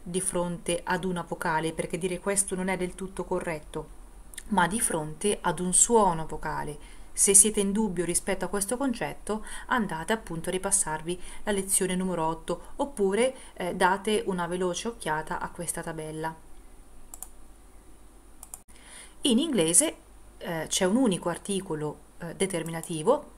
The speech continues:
che vale per il singolare, il plurale, maschile e femminile, che si utilizza quando si è specifici, ehm, su un animale, una cosa, una persona.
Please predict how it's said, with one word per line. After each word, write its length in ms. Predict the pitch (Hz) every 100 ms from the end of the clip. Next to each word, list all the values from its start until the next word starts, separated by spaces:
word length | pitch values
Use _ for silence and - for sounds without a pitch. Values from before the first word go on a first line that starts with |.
| -
che 140 | 160
vale 320 | 165 165 160
per 200 | 160 165
il 80 | 160
singolare, 800 | - 160 165 165 170 170 170 - -
il 120 | 170
plurale, 580 | - 170 170 170 170 156
maschile 480 | 170 170 - 185 160
e 40 | 156
femminile, 600 | 190 220 175 160 254 294 - - - - - - - - -
che 200 | 311 175
si 100 | 285
utilizza 640 | 392 214 175 180 240 254 -
quando 320 | - 151 220
si 160 | - 180
è 100 | 156
specifici, 1080 | - 339 - - 156 151 175 - 180 175 -
ehm, 1080 | - 170 165 160 160 156 156 156 151 151 147 - - - - -
su 420 | - - 196 185
un 120 | 185
animale, 480 | 165 202 233 170 180
una 140 | 185
cosa, 320 | 185 175 175 170
una 100 | 156
persona. 520 | 160 - 156 151